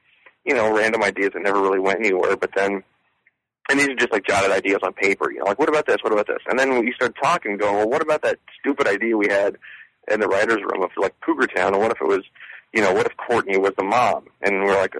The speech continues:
and I was like, "I don't know," you know, and then we started talking, and then, uh, at one point it was like, "Well, what if it was like Wonder Years,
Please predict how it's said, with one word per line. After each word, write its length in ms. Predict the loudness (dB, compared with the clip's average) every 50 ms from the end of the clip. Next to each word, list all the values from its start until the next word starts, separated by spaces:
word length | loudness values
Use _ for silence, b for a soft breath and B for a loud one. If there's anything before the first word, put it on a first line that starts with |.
| -6 -2
and 120 | -2 0 0
I 40 |
was 60 | 2 2
like, 160 | 0 -2 -2
"I 280 | -4 -2 0 0 0
don't 100 | 0 0
know," 500 | 0 0 0 0 0 0 0 0 -2 -4 -4 -4
you 80 | -2
know, 260 | 0 0 0 0 0
and 100 | 0 0
then 220 | 0 -2 -2 -4 -4
we 100 | -4 -6 -4 -2
started 220 | -2 -2 -2 -2 -2 -2
talking, 520 | 0 0 0 0 0 0 0 0 -2 -4 B B B B B B _ 0
and 200 | 0 2 2 2
then, 260 | 2 2 2 2 2 2
uh, 260 | 2 2 2 0 -2 -4 -8 -4 -2
at 120 | -2 0
one 220 | 2 2 0 0 0
point 200 | 0 0 0 2
it 40 | 2
was 80 | 0
like, 140 | 0 -2 0
"Well, 100 | 0 0
what 100 | 0 0
if 60 | -2 0
it 60 | 0
was 100 | 0 0
like 160 | 2 0 0
Wonder 260 | 0 0 0 -2 -2
Years, 300 | 0 -2 -2 -2 -2 -4